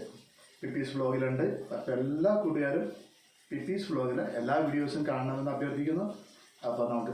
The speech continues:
പാചകത്തിലേക്ക് കടക്കാം. അപ്പോൾ പിപ്പീസ് വ്ലോഗിൽ നിന്ന് പിപ്പിയില്ല, പകരം ജീവനാണ്. എല്ലാവർക്കും ഒരിക്കൽ കൂടി പിപ്പീസ് വ്ലോഗിലേക്ക് സ്വാഗതം. Thank you. അപ്പോൾ നമ്മൾ ഇന്ന് കറി വെക്കാൻ എടുത്തേക്കുന്നത്, ഇന്ന്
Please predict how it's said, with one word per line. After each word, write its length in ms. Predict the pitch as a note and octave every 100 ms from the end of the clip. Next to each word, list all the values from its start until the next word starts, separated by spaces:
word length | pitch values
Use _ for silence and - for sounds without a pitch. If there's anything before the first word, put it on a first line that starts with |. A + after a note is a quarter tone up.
| C3
പാചകത്തിലേക്ക് 600 | C3 C3 C3 B2+ B2+ B2+
കടക്കാം. 320 | C3 B2+ - - - - - - - - - - - - - -
അപ്പോൾ 140 | C3+ C#3
പിപ്പീസ് 300 | D3+ F3+ F#3 F#3
വ്ലോഗിൽ 260 | F3 E3 F3
നിന്ന് 160 | G3 G3+
പിപ്പിയില്ല, 420 | F#3+ - B3 F3+ E3 D3
പകരം 260 | B2 A#2+ - - B2+ A#2+
ജീവനാണ്. 500 | C#3 D3 D3 E3+ G#3+ -
എല്ലാവർക്കും 480 | A2 B2+ C3 C3 G#3 C3+
ഒരിക്കൽ 280 | - G3+ -
കൂടി 180 | E3+ - -
പിപ്പീസ് 320 | - D3+ D3 C#3
വ്ലോഗിലേക്ക് 360 | B2+ B2+ B2+ B2+
സ്വാഗതം. 340 | C3+ B2+ E3 - - -
Thank 180 | A#2 A#2+ A2+
you. 60 | - - - - - _ _ _ - - _ _ - _ _ _ - - - - _ - - - _ _ _ _ _ -
അപ്പോൾ 120 | E3 F#3+
നമ്മൾ 160 | F#3+ G3+
ഇന്ന് 180 | G3+ G#3+ G#3+ G#3+
കറി 200 | F#3+ F#3+ G#3
വെക്കാൻ 300 | G#3 G#3 G3+ F#3+
എടുത്തേക്കുന്നത്, 600 | - E3+ D#3+ D3 D3 D3 C#3 B2+ - - - - _ _ -
ഇന്ന് 160 | B2